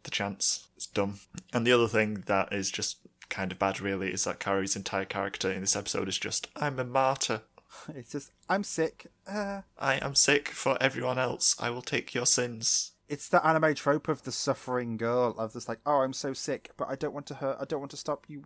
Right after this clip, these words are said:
Speaker 2: what you're doing, but I'm gonna get even sicker, so it will, it will slow us down." What was your favourite thing in this episode?
Speaker 1: Uh.
Speaker 2: Really?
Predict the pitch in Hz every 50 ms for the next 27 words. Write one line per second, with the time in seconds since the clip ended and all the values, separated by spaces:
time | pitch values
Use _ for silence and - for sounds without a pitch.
0 | - _ - - - 143 139 - 139 143 139 139 127 - 131 - _ - 139 131
1 | 135 131 135 - 135 127 135 143 135 131 123 - - 131 - - 123 113 - -
2 | 113 110 110 110 _ _ _ _ - 117 - 120 120 120 120 117 120 _ - 98
3 | - 107 107 110 - - - 107 101 98 98 - - 101 95 98 101 104 - -
4 | 139 143 139 139 156 - - 165 156 143 - 147 143 139 - 143 131 127 127 -
5 | - - - - 123 113 107 101 101 101 98 - - 101 _ - - - 110 107
6 | 113 _ _ _ _ _ - 151 143 139 - _ 139 143 127 131 131 143 156